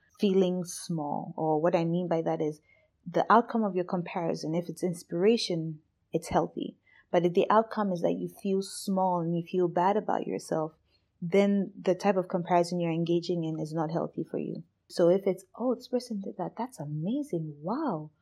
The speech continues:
she or he built this business from scratch, it means I can do the same thing too. I'm capable, if this person can do it, I'm also capable of doing it. Let me focus on my business and nurture it for it to grow."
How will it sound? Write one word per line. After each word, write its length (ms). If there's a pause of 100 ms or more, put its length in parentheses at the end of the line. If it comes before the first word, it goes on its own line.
(280)
she 400
or 120
he 260
built 400
this 160
business 400
from 140
scratch, 440
it 80
means 240
I 60
can 200
do 120
the 100
same 260
thing 200
too. 300 (480)
I'm 140
capable, 380
if 120
this 160
person 300
can 220
do 140
it, 80
I'm 120
also 220
capable 440
of 140
doing 300
it. 220 (920)
Let 180
me 120
focus 360
on 120
my 140
business 460
and 220
nurture 340
it 160
for 100
it 100
to 80
grow." 400